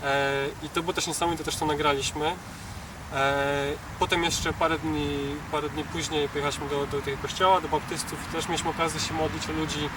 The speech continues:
e, i też widzieliśmy jakieś takie zdarzenia. E, i to było takie niesamowite, że w ciągu właściwie tygodnia widziałem więcej cudów niż przez całe moje życie. A jestem już nawrócony bardzo długo. E,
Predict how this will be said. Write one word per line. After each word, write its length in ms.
e, 160
i 20
też 360
widzieliśmy 340
jakieś 160
takie 220
zdarzenia. 600
E, 300
i 40
to 100
było 120
takie 180
niesamowite, 500
że 100
w 60
ciągu 340
właściwie 380
tygodnia 680
widziałem 380
więcej 340
cudów 520
niż 100
przez 200
całe 320
moje 220
życie. 300
A 40
jestem 260
już 160
nawrócony 460
bardzo 260
długo. 300
E, 580